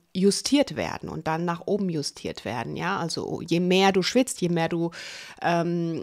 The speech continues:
ausscheidest, desto mehr Flüssigkeit brauchst du natürlich am Ende des Tages auch. Und bei, ähm, hoher körperlicher Anstrengung und natürlich auch bei, äh, hoher, bei hohen Temperaturen braucht unser Körper einfach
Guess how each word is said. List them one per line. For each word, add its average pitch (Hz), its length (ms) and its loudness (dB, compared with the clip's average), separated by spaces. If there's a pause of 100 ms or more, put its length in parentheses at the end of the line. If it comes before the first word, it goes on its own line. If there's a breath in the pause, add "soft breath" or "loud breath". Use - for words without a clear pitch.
ausscheidest, 190 760 6
desto 170 240 -4
mehr 151 140 0
Flüssigkeit - 560 -6
brauchst - 340 -8
du - 60 -12
natürlich - 480 -10
am - 100 -10
Ende 151 220 -6
des - 180 -8
Tages - 540 -8
auch. 120 280 -8 (840 loud breath)
Und 285 640 6
bei, 180 380 6
ähm, 170 520 4 (920)
hoher 247 260 12
körperlicher 220 540 6
Anstrengung 185 680 0
und 233 280 6
natürlich 208 560 2
auch 190 280 6
bei, 170 500 4
äh, - 40 -4
hoher, 202 840 6
bei 185 140 4
hohen 233 200 6
Temperaturen 202 680 2
braucht 170 380 0
unser 180 340 -2
Körper 170 460 -6
einfach 170 580 -4